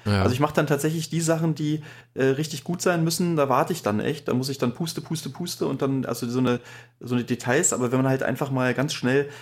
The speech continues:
Speaker 2: weiß ich nicht, der ganze Rücken ist im Schatten, zack, einmal rüber und dann, weißt du, dann
Speaker 1: Ja.
Speaker 2: sieht's schon irgendwie ganz cool aus. Also da bräuchte man ja ewig mit dem Bleistift, um dann da so Schatten zu schraffieren oder so.
Speaker 1: Na
Speaker 2: Und
Speaker 1: gut,
Speaker 2: das,
Speaker 1: aber
Speaker 2: also
Speaker 1: pass
Speaker 2: das macht
Speaker 1: auf,
Speaker 2: mir immer so Sp-, das macht mir schon Spaß.
Speaker 1: wir schweifen schon wieder ab. Es,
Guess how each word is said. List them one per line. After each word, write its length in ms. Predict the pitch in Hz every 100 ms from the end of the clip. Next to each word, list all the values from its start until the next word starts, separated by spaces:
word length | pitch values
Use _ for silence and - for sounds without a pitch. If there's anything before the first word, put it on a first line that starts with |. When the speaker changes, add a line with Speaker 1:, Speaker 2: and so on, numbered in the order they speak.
| -
Speaker 2:
weiß 100 | -
ich 60 | 117
nicht, 160 | 110 110
der 100 | - - -
ganze 280 | 117 131 139
Rücken 200 | 139 120
ist 100 | -
im 100 | 110
Schatten, 360 | - 151 143 -
zack, 420 | - 127 - -
einmal 260 | 113 123 120
rüber 340 | 127 147 143
und 140 | 117 113
dann, 400 | 117 117 110 113
weißt 240 | 104 117 -
du, 140 | 156 - -
dann 160 | 110
Speaker 1:
Ja. 140 | 98 92
Speaker 2:
sieht's 160 | 92
schon 180 | 107 113
irgendwie 320 | 110 113 113
ganz 240 | 110 110 -
cool 160 | 147 131
aus. 340 | - - - _ _ -
Also 240 | 98 104
da 120 | 107
bräuchte 280 | 107 113 113
man 80 | 110
ja 120 | 113
ewig 280 | 110 123 120
mit 100 | 110
dem 60 | 101
Bleistift, 420 | 107 113 - -
um 120 | 98
dann 120 | 95
da 220 | 98 95 104
so 280 | - 101 101 -
Schatten 320 | - - - 120
zu 140 | -
schraffieren 540 | - 107 - 110 101
oder 180 | 104 104
so. 200 | 101 123 131 _ -
Speaker 1:
Na 120 | 104
Speaker 2:
Und 40 | 101 107
Speaker 1:
gut, 100 | 110
Speaker 2:
das, 180 | - -
Speaker 1:
aber 80 | 107
Speaker 2:
also 60 | 113
Speaker 1:
pass 80 |
Speaker 2:
das 80 | 117
macht 60 | -
Speaker 1:
auf, 80 | 139
Speaker 2:
mir 60 | 123
immer 140 | 120
so 100 | 113
Sp-, 160 | - -
das 200 | 101 113
macht 180 | 131 131
mir 40 |
schon 140 | 113 113
Spaß. 240 | - 95
Speaker 1:
wir 80 | 127
schweifen 400 | - 107 147 156
schon 80 | 139
wieder 140 | -
ab. 120 | - -
Es, 140 | -